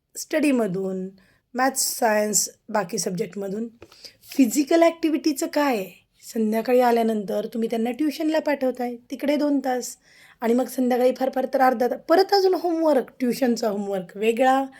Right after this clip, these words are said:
स्कूलचा होमवर्क वेगळा, आणि या सगळ्या ह्याच्यामध्ये मुलं फसत,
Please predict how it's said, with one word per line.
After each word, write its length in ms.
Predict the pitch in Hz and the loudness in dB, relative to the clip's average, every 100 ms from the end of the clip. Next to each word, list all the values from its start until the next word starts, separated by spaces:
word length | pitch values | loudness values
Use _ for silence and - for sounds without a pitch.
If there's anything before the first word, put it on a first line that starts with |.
| - - - | -20 -20 -10
स्कूलचा 500 | - 269 240 185 202 | -6 -2 -2 0 -2
होमवर्क 500 | 190 196 196 180 196 | -2 -4 -4 -6 -6
वेगळा, 540 | 185 220 226 254 277 269 - - - - - | 2 4 4 2 0 -6 -16 -20 -20 -20 -6
आणि 240 | 233 254 254 | 0 4 6
या 360 | 277 285 302 294 | 6 4 2 0
सगळ्या 640 | - 226 202 226 233 240 | -4 -6 4 6 6 6
ह्याच्यामध्ये 560 | 262 277 247 254 233 233 | 4 2 2 2 2 2
मुलं 200 | 233 226 | 4 2
फसत, 480 | - 226 - 202 | 2 0 0 -4